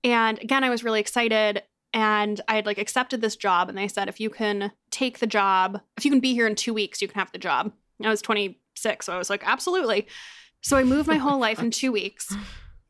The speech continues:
Speaker 1: And I didn't know, I, I didn't know, I knew, like, three people in New York. I ended up moving in with this girl who, uh, my friend Clay was dating.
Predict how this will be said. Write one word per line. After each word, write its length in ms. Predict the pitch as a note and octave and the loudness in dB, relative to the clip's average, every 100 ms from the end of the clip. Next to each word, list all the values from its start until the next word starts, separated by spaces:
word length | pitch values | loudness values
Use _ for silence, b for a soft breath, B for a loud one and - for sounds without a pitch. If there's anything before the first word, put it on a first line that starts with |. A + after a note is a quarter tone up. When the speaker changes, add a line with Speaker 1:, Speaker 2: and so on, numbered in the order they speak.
| _ B3 | _ 0
Speaker 1:
And 600 | A#3+ A3+ A3+ A3+ A3+ - - | 4 4 2 2 0 -2 -2
I 80 | A#3+ | 2
didn't 240 | C4 C4 | 4 2
know, 460 | A3 A3 G#3+ G#3+ G#3+ _ _ _ _ | 2 2 2 0 -4 _ _ _ _
I, 140 | A3 G3+ | -4 -2
I 80 | A#3 | -2
didn't 180 | A3+ G#3+ | -2 0
know, 240 | G#3 F#3 - _ _ _ _ _ - | -2 -2 -10 _ _ _ _ _ 0
I 60 | |
knew, 120 | B3+ | 2
like, 140 | C4 G#3+ | 0 -2
three 380 | - A3+ A#3 A3 | -4 -2 0 -2
people 280 | G3 F#3 | -6 -10
in 80 | - | -12
New 80 | F#3+ | -14
York. 360 | - - - _ _ _ _ _ - | -16 -18 -20 _ _ _ _ _ 0
I 580 | G#3+ G#3+ G#3+ G#3+ G#3+ b b - | 2 2 2 2 0 b b 0
ended 160 | B3 C#4 | 2 4
up 100 | B3+ | 4
moving 360 | A3+ A3+ A3+ | 4 4 2
in 280 | G#3+ G#3 G3 | 2 0 -2
with 140 | G#3+ G#3 | -6 -6
this 160 | G3+ | -8
girl 560 | - G#3+ G#3 G3+ F#3+ F#3 | -2 2 4 4 0 -2
who, 520 | G#3+ G3+ G3 F#3+ F#3+ - _ _ _ _ | -2 0 0 -4 -8 -10 _ _ _ _
uh, 140 | G#3 G3 | -4 -4
my 120 | G3 | -6
friend 340 | - A3 A3 | -2 -2 -2
Clay 480 | - - G#3 G3+ G3 | -6 -2 0 2 0
was 220 | G3 G3 | -2 0
dating. 540 | G3 G3 F#3+ E3+ F3+ | 0 0 -2 -6 -14